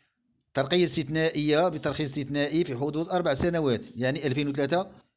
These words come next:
ألفين وسبعة خاصو يكون دايز أوتوماتيكمون للسلم العاشر بمفعول مادي.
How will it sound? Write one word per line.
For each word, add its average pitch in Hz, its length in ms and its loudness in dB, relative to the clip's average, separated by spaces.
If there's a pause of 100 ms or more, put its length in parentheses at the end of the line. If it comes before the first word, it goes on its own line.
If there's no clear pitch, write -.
(140)
ألفين 151 540 0
وسبعة 143 300 -2
خاصو 156 360 -6
يكون 139 380 -4
دايز 156 440 -2 (1800)
أوتوماتيكمون 170 1000 0 (1000)
للسلم 156 460 0
العاشر 151 580 0 (380)
بمفعول 156 960 0 (840)
مادي. 143 1000 2